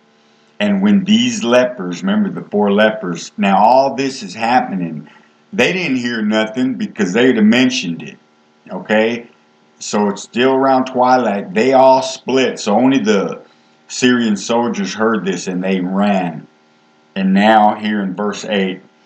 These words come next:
"And when these lepers came to the uttermost part of the camp,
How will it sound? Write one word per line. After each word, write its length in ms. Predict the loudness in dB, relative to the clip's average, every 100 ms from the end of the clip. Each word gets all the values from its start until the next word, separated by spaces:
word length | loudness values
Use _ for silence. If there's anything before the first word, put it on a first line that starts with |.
| _ _ _ -6
"And 200 | -2 2
when 180 | 4
these 240 | 4 2 2
lepers 440 | 0 0 -4 -6
came 360 | -4 0 2 2
to 80 | 0
the 140 | -4
uttermost 560 | -2 0 2 0 -2 -2
part 220 | 0 0
of 80 | -2
the 60 |
camp, 580 | -6 -2 -2 -2 -6 -14